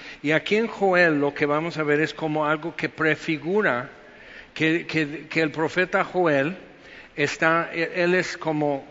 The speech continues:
contemporáneo con Isaías. Entonces es importante ver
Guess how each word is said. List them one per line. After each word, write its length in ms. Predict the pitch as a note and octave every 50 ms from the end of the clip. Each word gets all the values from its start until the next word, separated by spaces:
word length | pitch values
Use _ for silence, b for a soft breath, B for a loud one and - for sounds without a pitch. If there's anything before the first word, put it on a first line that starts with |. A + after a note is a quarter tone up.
| - -
contemporáneo 840 | D3+ D3+ D3 C#3 E3 D3+ C3 D3 D3+ D3 D3+ D#3 D#3+ E3 E3 D#3
con 240 | - - D3+ D3 C#3+
Isaías. 720 | D3 C3+ - C#3+ C#3 C#3 C#3+ D#3 C#3+ A#2+ G#2 - - -
Entonces 420 | A#2 G#2+ - C#3+ C#3+ C3 C#3 C3 -
es 80 | -
importante 600 | D#3+ D3 - D#3+ D3+ B2+ - D#3 D#3 D3+ - D#3 C#3+
ver 240 | C#3+ D3+ D#3 -